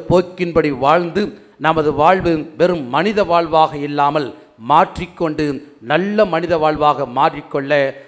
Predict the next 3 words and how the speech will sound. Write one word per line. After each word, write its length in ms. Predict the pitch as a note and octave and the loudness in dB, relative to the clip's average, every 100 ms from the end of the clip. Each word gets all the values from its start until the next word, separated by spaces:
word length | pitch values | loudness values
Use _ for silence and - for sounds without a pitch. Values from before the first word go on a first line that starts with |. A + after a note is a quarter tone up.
| _ - | _ 2
ஆசைப்படுவோம். 960 | C3 D#3 - C#3 - C3+ C3 C3+ A#2 - - _ | 4 4 0 -6 -4 -2 0 0 -2 -10 -20 _
இதைத்தான் 600 | B2+ D3 C#3+ D3+ E3 E3 - | -2 -2 0 0 0 -2 0
பவுலடிகளார் 760 | D3+ E3+ D#3+ D3 C3+ C3+ D#3+ | 0 2 -2 -2 0 2 2